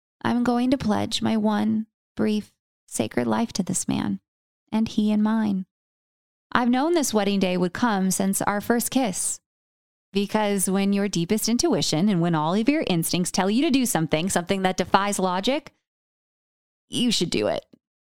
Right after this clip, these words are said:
And hand in hand, we're going to walk through a season of quiet together.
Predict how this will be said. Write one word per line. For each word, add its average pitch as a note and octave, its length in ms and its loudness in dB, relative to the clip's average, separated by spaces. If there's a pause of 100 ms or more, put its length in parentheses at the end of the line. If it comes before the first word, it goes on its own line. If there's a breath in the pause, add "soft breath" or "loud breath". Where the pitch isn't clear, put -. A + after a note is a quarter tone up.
(560)
And A#3 220 0
hand C4 300 2
in C4+ 100 2
hand, A3 440 2
we're G3+ 120 0
going G#3+ 200 0
to A3 60 0
walk G#3 320 -2
through A#3+ 180 0
a A#3+ 60 0
season A#3 360 0
of A#3 100 -4
quiet B3 440 -2
together. - 520 -4